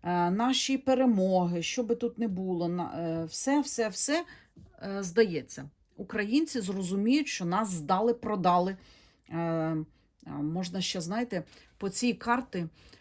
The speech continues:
е, ця карта ще має таке значення: удар нижче пояса. Тобто українцям підсунули не просто дулю. Не просто дулю. Тут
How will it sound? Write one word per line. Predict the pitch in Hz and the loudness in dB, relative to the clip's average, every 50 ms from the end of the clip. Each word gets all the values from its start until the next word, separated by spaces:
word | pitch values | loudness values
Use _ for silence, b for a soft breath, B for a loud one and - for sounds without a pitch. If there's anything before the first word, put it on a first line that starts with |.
| B - | B -8
е, | 180 165 156 165 165 160 160 151 151 160 | -6 -6 -4 -4 -2 -2 -2 -4 -2 0
ця | - - 254 | 2 2 2
карта | 247 - 233 214 - - 202 190 | 2 0 -2 -4 -4 -4 -4 -4
ще | 180 - - 196 196 196 190 185 | -2 -2 -2 -2 -2 -2 -2 -2
має | 180 185 196 196 190 185 | 0 -2 -2 -2 -2 -4
таке | 180 - 170 - 190 175 | -6 -8 -8 -6 -6 -4
значення: | 156 160 170 196 226 240 - - 180 160 151 147 143 139 - B B B B B B | -4 -4 -4 -4 -4 -4 -6 -6 -4 -2 0 0 0 -2 -4 B B B B B B
удар | - 226 185 180 214 214 214 214 | 0 2 4 6 6 4 4 4
нижче | 214 190 180 - - - - 170 | 2 2 2 2 0 -2 -2 -4
пояса. | - - 180 165 160 151 135 - - - 147 147 - _ - | -6 -4 0 0 0 0 0 -2 -6 -8 -10 -14 -16 _ 2
Тобто | - 247 240 240 - - 160 | 6 6 6 6 4 -4 -10
українцям | - - - 185 - - 185 185 190 220 277 302 294 294 - 285 277 277 277 - _ _ _ _ _ _ _ _ _ _ _ _ _ _ _ _ _ _ | -8 -8 -12 -12 -8 -4 -2 0 4 8 8 8 8 6 4 2 0 0 -2 -4 _ _ _ _ _ _ _ _ _ _ _ _ _ _ _ _ _ _
підсунули | - 226 180 - - 208 196 180 175 175 175 170 170 180 _ _ _ _ _ _ _ - | -6 -4 -2 0 0 2 2 2 2 0 -2 -4 -6 -8 _ _ _ _ _ _ _ -8
не | - 175 175 165 | -4 -4 -4 -4
просто | - 175 170 160 - - 180 156 | -4 -6 -8 -8 -8 -10 -8 -8
дулю. | 156 160 147 147 135 127 135 - _ _ _ _ _ _ _ _ _ _ _ _ _ _ _ _ _ - | -4 -2 -2 -2 -2 -4 -6 -10 _ _ _ _ _ _ _ _ _ _ _ _ _ _ _ _ _ -6
Не | 175 214 240 233 | -2 -2 -2 -2
просто | - - 165 180 170 - - - 175 | -4 -8 -8 -8 -8 -10 -10 -10 -10
дулю. | 165 156 160 147 139 127 127 143 - _ _ _ _ _ _ _ _ _ _ _ _ _ _ - - 113 - _ _ _ _ _ _ _ | -8 -8 -6 -6 -6 -6 -8 -10 -14 _ _ _ _ _ _ _ _ _ _ _ _ _ _ -20 -18 -18 -18 _ _ _ _ _ _ _
Тут | - 247 302 294 - - | -2 -2 -2 -2 -4 -12